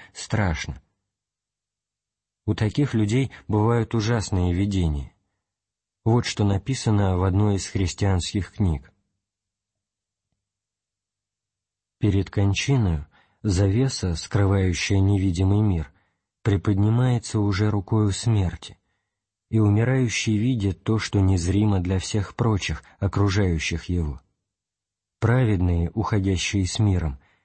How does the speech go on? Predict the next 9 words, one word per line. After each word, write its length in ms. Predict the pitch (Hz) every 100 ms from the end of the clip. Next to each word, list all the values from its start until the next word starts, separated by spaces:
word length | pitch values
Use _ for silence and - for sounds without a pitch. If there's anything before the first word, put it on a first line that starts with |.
| _ -
видят 340 | 98 117 113 -
хорошее, 680 | - 113 110 90 - 85 78
светлое 680 | - 110 101 82 76 69 _ _ _ _ _
и 60 | 104
обретают 720 | 104 92 101 98 113 107 98
мир 360 | 104 120 117 95
и 60 |
покой 440 | 87 104 - 104 85
душевный. 600 | 82 - 87 73 73